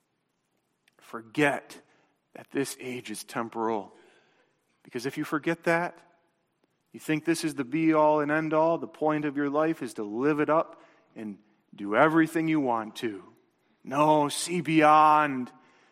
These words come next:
this age that's temporal. See the age to come. Live in light of the eternal realities as that influences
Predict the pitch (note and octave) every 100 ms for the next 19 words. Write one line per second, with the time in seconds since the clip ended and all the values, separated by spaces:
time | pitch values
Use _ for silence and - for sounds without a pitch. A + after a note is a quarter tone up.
0 | _ _ _ _ A#2+ D#3 - - D3+ C#3+
1 | B2+ C#3+ C#3+ - D#3+ C#3+ D3 D3+ C3+ -
2 | F#3+ F3 E3 - - E3 D#3+ E3 E3+ E3
3 | - D#3 - D#3+ D#3 D3 - - F3 G3
4 | F#3+ F3+ F3+ E3 E3+ F3 E3+ D#3 - -
5 | D#3+ D#3 - - G#3+ A3 G3+ E3 D3+ C#3
6 | C#3 C3+ B2+ A#2+ A2+ - - - D3 B2+
7 | E3 F#3 F#3+ F3+ - D#3+ C#3+ C3 - C3
8 | A2+